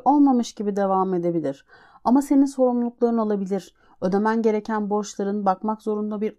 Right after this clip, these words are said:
olduğun bir ailen olabilir ve dolayısıyla bununla ilgili kaygıların olabilir. Bununla ilgili karamsarlığa düşmen çok normal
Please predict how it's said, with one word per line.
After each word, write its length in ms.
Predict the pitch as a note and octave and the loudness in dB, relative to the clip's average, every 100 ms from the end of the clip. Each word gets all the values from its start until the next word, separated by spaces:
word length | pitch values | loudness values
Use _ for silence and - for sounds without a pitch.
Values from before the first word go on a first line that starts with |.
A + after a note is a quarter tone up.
| - | -6
olduğun 400 | G3+ G3+ G#3+ G#3 | -4 -4 -4 -4
bir 280 | G#3 G3 | -4 -2
ailen 280 | G3+ G3+ G#3+ | 0 0 -2
olabilir 520 | G#3 G3 F#3+ F#3 E3 | -2 -2 -2 -4 -4
ve 120 | E3+ F#3 | -2 -2
dolayısıyla 520 | G3+ A3+ A3+ C4 G#3+ | -2 -2 -2 -2 -2
bununla 300 | G#3 B3 C4 | -2 0 0
ilgili 300 | A3+ G#3+ A3 | -2 -4 -10
kaygıların 600 | - G3 F#3+ G3+ G#3+ A3 | -4 -2 -2 -4 -6 -6
olabilir. 540 | F#3+ F#3 G3 G3+ - _ - - - - _ - | -4 -4 -6 -8 -12 _ -18 -18 -20 -20 _ -4
Bununla 300 | G#3 C4 C#4+ | 2 4 4
ilgili 260 | C4+ C4+ | 2 2
karamsarlığa 880 | C4 A#3+ A#3 A#3 - A#3+ A#3+ B3 B3 | 0 0 2 0 -2 -2 0 0 0
düşmen 400 | A3 - A3+ A3 | -4 -6 -4 -6
çok 280 | F#3+ D#4+ D#4+ | -4 -4 -2
normal 420 | A#3 E3+ D3+ D3+ | 0 -2 -2 -6